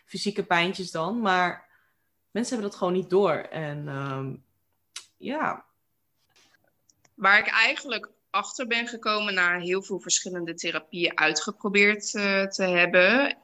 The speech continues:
Speaker 2: is dat het heel belangrijk is om het lichaam mee te geven. Want je lichaam geeft alle signalen al aan. Alleen luisteren we daar dus vaak niet naar.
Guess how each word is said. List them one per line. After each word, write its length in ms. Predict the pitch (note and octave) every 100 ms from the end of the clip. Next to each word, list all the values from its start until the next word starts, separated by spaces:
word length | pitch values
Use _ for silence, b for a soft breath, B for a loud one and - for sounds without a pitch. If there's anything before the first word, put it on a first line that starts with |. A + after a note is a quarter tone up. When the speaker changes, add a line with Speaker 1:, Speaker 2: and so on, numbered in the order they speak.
| -
Speaker 2:
is 640 | F3+ E3+ E3 - - -
dat 320 | E3 E3 D#3+
het 160 | F3 E3
heel 240 | E3+ F#3+
belangrijk 460 | F#3+ F3 E3+ E3+ E3
is 200 | E3+ -
om 140 | E3+
het 120 | D#3+ D#3+
lichaam 720 | D#3 F#3+ G3 C#3+ C#3 D3+ D3+
mee 240 | D#3 D#3
te 160 | - -
geven. 440 | - D#3 D3+ D#3
Want 180 | D#3+ D#3+
je 100 | E3+
lichaam 640 | E3 G#3 G#3+ A3 G#3 G#3
geeft 400 | - F3 E3+ -
alle 360 | F#3+ F#3 F3+ E3+
signalen 760 | - D#3+ D3+ D3 C#3+ C3+ C3+ -
al 320 | D3 C3+ -
aan. 420 | - - - - - B B B B
Alleen 520 | - F#3 E3+ D3+ D#3
luisteren 540 | D#3+ F3+ G#3 - - C#3
we 80 |
daar 200 | C#3 C3+
dus 220 | D#3+ D#3+ -
vaak 320 | D#3 D#3 -
niet 220 | C#3+ C#3+
naar. 420 | C#3 C#3+ - -